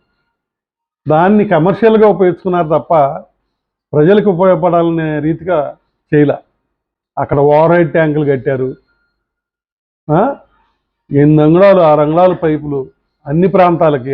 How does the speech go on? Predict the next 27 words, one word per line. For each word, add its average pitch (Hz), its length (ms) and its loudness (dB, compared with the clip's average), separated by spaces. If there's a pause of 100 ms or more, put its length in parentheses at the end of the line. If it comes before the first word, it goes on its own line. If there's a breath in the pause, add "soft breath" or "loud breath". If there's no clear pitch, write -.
హనుమాన్ 160 440 -2
నగర్కి, 139 360 -8 (120)
ఇందిరానగర్కి, 147 800 -2 (140)
రైల్వే 156 320 0
స్టేషన్కి, 160 540 -4 (720)
ఆ, 180 80 2 (240)
ఊళ్ళోకి 175 480 2 (140)
పైప్ 175 280 2
లైన్లు 226 260 4
వేసి 180 180 0
ఉన్నాయి 170 240 -2
భూమిలో 165 260 0 (200)
వేస్ట్గా, 180 440 -2 (1120)
కోట్ల 220 400 2
రూపాయలు 180 340 2
ఖరీదు 151 280 -2 (1700)
చేసి 233 380 2 (260)
వృధాగా 226 420 4
వదిలేశారు. 185 520 2
ఎందుకనంటే 269 480 -6 (100)
దాని, 147 180 -6 (180)
దాన్ని 123 300 -16
నడపాలనో 220 600 -2 (140)
దాని 170 200 -4
మీద, 170 120 -6 (480)
దాని 135 160 -4
మీద 185 100 2